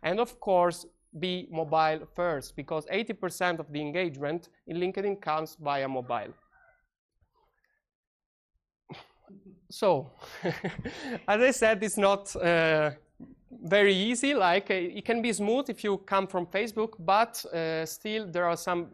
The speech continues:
big differences. What LinkedIn specialists suggest is to structure your campaign by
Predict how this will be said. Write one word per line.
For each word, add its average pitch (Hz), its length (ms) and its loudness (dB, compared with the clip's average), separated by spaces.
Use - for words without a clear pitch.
big 170 260 -4
differences. 135 720 -8
What 240 220 0
LinkedIn 202 540 -2
specialists 185 600 -6
suggest 156 600 -2
is 165 120 -10
to 185 100 -10
structure 220 480 -2
your 160 220 0
campaign 160 600 -4
by 151 460 0